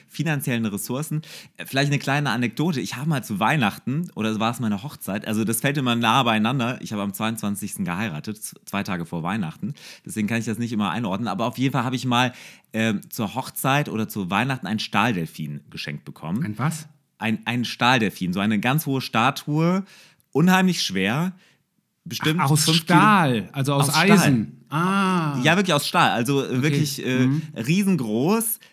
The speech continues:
Speaker 1: schwer, bestimmt zehn Kilo. Aber ich hab mich noch, also ich frag mich noch immer, was ich mit diesem Stahldelfin anstellen soll. Also, genau.
Speaker 2: Ja.
Speaker 1: Der ist irgendwann mal beim Schrottwichteln, ist der irgendwann mal weiter verschenkt worden.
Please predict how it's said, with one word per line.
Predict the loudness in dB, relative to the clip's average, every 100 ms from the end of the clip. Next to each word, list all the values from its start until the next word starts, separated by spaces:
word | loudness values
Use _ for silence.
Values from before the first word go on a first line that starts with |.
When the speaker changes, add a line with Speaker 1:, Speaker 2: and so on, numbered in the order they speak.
| _
Speaker 1:
schwer, | -4 -2 2 4 4 2 -2
bestimmt | -2 0 0
zehn | 2 0
Kilo. | 0 0 2 2 0 -4 -20 -18 -6
Aber | -2 -2 -4 _
ich | -8 -8 -10 _
hab | -6 -2
mich | -4 -4
noch, | -6 -6 -8 -8
also | -4 -4
ich | 2
frag | 2 4
mich | 2
noch | 2 2
immer, | 2 2
was | 0 -2
ich | -2
mit | -2
diesem | -2 -4
Stahldelfin | 0 2 2 0 -2 -2 -2 -4 -10 _ -4
anstellen | -2 -4 -8 -8 -6 -4 -4 -6
soll. | -8
Also, | -10 -8 -6 -6 -8 _ _ _ _ _ _ _ _ _ _
genau. | -4 -2 -4
Speaker 2:
Ja. | -2
Speaker 1:
Der | 0 0
ist | 0
irgendwann | 0 0 0
mal | 0
beim | -2 -4
Schrottwichteln, | -2 -6 -6 -8 -4 -6
ist | -6 -6
der | -6
irgendwann | -6 -6 -4
mal | -4 -4
weiter | -6 -8
verschenkt | -10 -14 -14 -16
worden. | -20 -20